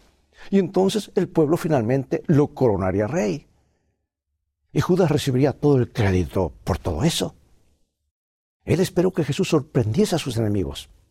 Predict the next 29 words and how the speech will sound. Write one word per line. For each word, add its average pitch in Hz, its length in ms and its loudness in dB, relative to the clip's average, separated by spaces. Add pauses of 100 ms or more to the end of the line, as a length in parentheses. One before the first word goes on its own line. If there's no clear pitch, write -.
(540)
Él 202 140 2
esperó 190 340 0
el 165 60 2
gran 180 200 2
momento, 196 720 0 (680)
pero 92 220 -2
nunca 98 400 0
llegó. 101 360 -6 (1300)
Y - 60 -8
cuando 190 260 2
el 165 60 2
juicio 202 400 0
en 170 60 2
el 156 60 0
salón 165 280 0
de 151 100 0
Caifás 151 380 -2
estaba 156 280 -2
llegando 147 360 2
a - 20 -2
sus 135 140 -2
momentos 139 340 0
finales, 151 600 -2 (520)
la 165 100 2
verdad 156 340 0
lo 175 120 0
comenzó 135 340 -2
a - 20 2
oprimir. 185 600 0